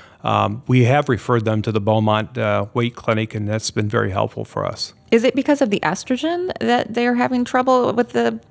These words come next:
Speaker 2: um, weight?
Speaker 1: Not really. Um, estrogen does cause fluid retention, so a lot of patients will say, "Oh, I'm, you know, I'm heavy or, or fat," but they really aren't. It's just, you know, water weight that they've gained with estrogen exposure.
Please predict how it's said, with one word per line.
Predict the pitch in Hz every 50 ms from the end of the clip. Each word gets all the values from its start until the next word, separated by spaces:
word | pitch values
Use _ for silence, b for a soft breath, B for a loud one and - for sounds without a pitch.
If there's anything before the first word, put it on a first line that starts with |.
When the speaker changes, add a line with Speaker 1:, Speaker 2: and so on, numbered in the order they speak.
| _ _ -
Speaker 2:
um, | 220 226 220 214 208 208 202
weight? | 220 147
Speaker 1:
Not | 147 160 165 160
really. | 170 151 139 123 127 131 135 -
Um, | 127 123 123 123 -
estrogen | 127 131 135 135 135 127 - 151 127 135 131 131
does | 131 131 127 -
cause | - - 135 127 120 117 -
fluid | - - 151 156 139 117
retention, | 127 123 - 139 131 127 - - 139
so | 117 - 131 120
a |
lot | 113 120 120 117
of | 107
patients | - 123 113 101 107 107 - -
will | 110 107 107 104 98
say, | - 117 110 107
"Oh, | 110 120 120 117 117
I'm, | 110 113 110 107 110
you | 110
know, | 107 104 101 98 90 - -
I'm | - - 107 104 101 98 117
heavy | 123 - 127 127 117 123 117 113 113
or, | 107 98 98 101 - - - -
or | - 95
fat," | 95 - 127 120 117 113 113 - -
but | - 107 104 -
they | 123 117
really | 113 131 143 127 120 107
aren't. | 101 98 104 104 -
It's | 120 113 104 - -
just, | - 120 104 - - _ -
you | - - -
know, | 120 101 101 - - 160 -
water | 123 123 123 113 110
weight | 107 107 107 104 -
that | 107 98
they've | - 107 95 -
gained | - 110 104 104 101
with | 104 98 -
estrogen | 110 104 - - - 104 104 104 104
exposure. | 95 - - - 104 104 101 98 107 107 104 101